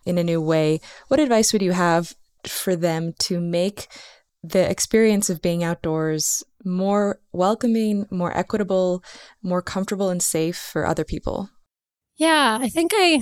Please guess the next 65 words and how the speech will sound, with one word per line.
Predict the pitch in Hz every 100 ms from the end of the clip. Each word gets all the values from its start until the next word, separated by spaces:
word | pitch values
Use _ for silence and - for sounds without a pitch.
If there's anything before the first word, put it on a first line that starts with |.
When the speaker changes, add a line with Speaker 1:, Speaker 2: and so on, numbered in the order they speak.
| -
Speaker 2:
I | -
think | 190 320 -
about | 320 294
a |
graphic | 214 226 214 - 269 -
that | 233
I |
use | 214 226 233
in |
a | 214
lot | 196 202
of | 208
my | 196
workshops. | 185 196 - 208 - - 226
I |
don't | 208
know | 208 214
if | -
you've | 208
seen | - 208
it. | 190
It's | 208 -
a |
graphic | 220 226 - 233 -
that, | 202 -
you | 220
know, | 202
it's | 196
kind | - 233
of | 202
gone | 208 208
viral | 175 180 190 185
online | 190 175 180 175
at |
this | 196 -
point, | - 190 -
but | 202 -
there's, | 214 208
like, | 202
a | -
fence | - 262 254 214 - -
and | 233 208 -
people | 254 - 214 202
are | 208
trying | 226 196
to |
look | 202 214
over | 196 196
the |
fence. | 202 - - -
And | 208
there's | 202 190
one | 240 247
person | 226 - 214
that's | 196 -
tall | - 208
enough | 208 214 214 208
already | 202 190 180 175 - - - - _
to | 208
see | - 269
over | 247 202
the | 202
fence. | - 190 185
And | 214
that's, | 190 196 -